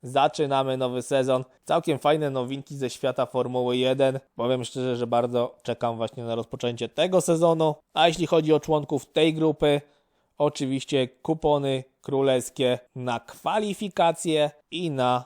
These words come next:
wyścig główny. Tak więc soboty i w niedzielę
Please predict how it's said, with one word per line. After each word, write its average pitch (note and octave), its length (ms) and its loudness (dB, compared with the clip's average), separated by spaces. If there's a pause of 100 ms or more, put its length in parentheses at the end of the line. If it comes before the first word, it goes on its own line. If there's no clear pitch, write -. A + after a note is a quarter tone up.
(160)
wyścig B2+ 600 -4 (120)
główny. D3 580 0 (280)
Tak D3+ 160 2
więc D#3 240 -2
soboty G#3 680 4
i D3 140 -2
w D#3 80 -6
niedzielę D3+ 560 6